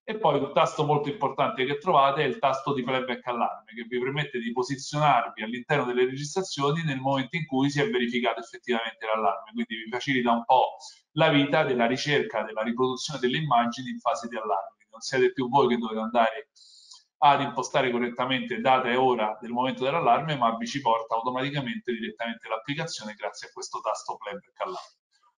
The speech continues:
In più potete anche variare la visualizzazione <clears throat> in base a schermo intero, a singolo schermo oppure multischermo suddiviso in più parti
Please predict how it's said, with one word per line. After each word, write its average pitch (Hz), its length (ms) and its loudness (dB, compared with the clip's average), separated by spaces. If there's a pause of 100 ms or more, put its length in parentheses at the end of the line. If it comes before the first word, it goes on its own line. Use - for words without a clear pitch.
(160)
In 220 120 6
più 170 180 4
potete 127 360 2
anche 120 300 2
variare 110 460 4
la 107 100 2
visualizzazione 120 1000 2
<clears throat> - 480 -2
in - 100 -10
base 113 360 2
a 104 100 2
schermo 127 400 -2
intero, 107 340 -6
a 101 40 -12
singolo 131 400 -2
schermo 120 420 0
oppure 117 500 2
multischermo 110 640 -6
suddiviso 104 760 -4 (320)
in 123 160 0
più 139 240 0
parti 196 500 0